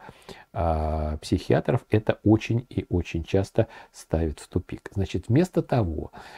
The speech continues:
чтобы спросить больного, бывает ли у вас, это же долго спрашивают, бывает ли у вас такое состояние, там, что на, вы чувствуете, как на вас там кто-то влияет, ваши мысли отнимают или там вкладывают,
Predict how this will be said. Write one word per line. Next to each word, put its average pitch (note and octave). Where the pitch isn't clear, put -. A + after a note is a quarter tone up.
чтобы B2+
спросить C3
больного, G#2
бывает A#2+
ли A2
у A#2
вас, G#2+
это F#2+
же G2
долго G#2+
спрашивают, -
бывает C#3
ли C#3+
у C#3
вас B2+
такое C3
состояние, F#2
там, D2+
что -
на, F2
вы G2+
чувствуете, G2
как -
на F#2
вас B2
там F2
кто-то A2+
влияет, F2+
ваши G2
мысли G#2
отнимают F#2+
или F2+
там G2
вкладывают, F#2+